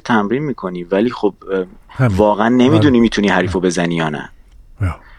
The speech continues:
Speaker 1: و نمی‌تونی بزنی.
Speaker 2: And if you wanna live, you better go become an engineer or something. You better stop playing the guitar because you're not gonna be able to make a living, right?
Speaker 1: اه، کاملاً. و دقیقاً همینطوره.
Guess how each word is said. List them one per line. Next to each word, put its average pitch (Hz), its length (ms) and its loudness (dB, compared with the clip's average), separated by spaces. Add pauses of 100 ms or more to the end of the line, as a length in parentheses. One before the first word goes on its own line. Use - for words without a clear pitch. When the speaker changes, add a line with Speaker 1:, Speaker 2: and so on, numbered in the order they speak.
(160)
Speaker 1:
و 90 80 0
نمی‌تونی 127 460 2
بزنی. 76 440 -6 (680)
Speaker 2:
And 123 260 2
if 104 80 -4
you 127 80 4
wanna 123 260 4 (100)
live, 156 140 4 (100)
you 113 140 2
better 117 160 2 (160)
go 120 40 6 (100)
become 107 240 0
an 104 120 0
engineer 104 360 0 (120)
or 90 60 -4 (120)
something. 78 280 -6 (380)
You 110 140 0
better 101 220 0
stop 107 160 -2 (100)
playing 101 220 -2
the 92 80 -4
guitar 110 320 -2
because 101 200 -4
you're 107 140 0
not 107 100 -2
gonna 101 180 -2
be 101 60 0
able 95 140 -4
to 95 80 -4
make - 80 -6
a 104 140 -2
living, 80 220 -4 (140)
right? 113 180 -4 (1000)
Speaker 1:
اه، 98 180 -2 (200)
کاملاً. 101 580 0 (280)
و 90 100 -4
دقیقاً 92 360 -2
همینطوره. 80 580 -8